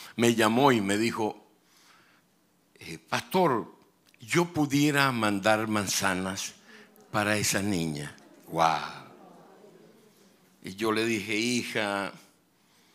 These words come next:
eh, los departamentos de agricultura no lo permiten en los aeropuertos. Pero gracias por tu gesto y por tu amor".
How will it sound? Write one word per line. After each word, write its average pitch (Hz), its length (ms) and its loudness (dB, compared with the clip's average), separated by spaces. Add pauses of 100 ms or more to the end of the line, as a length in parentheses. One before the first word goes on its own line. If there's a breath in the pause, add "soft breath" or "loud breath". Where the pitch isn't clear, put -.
(560 soft breath)
eh, - 760 -14
los 95 180 -4
departamentos 107 880 0
de 104 140 0
agricultura 98 1600 -2
no 110 280 0
lo 107 200 0
permiten 87 880 -4 (800 soft breath)
en 82 340 -8
los 80 180 -6
aeropuertos. 90 760 -2 (1400 soft breath)
Pero 98 220 -2
gracias 104 500 0
por 85 320 -12
tu 80 200 -12
gesto - 400 -10
y 85 40 -10
por 82 280 -14
tu - 140 -18
amor". - 280 -16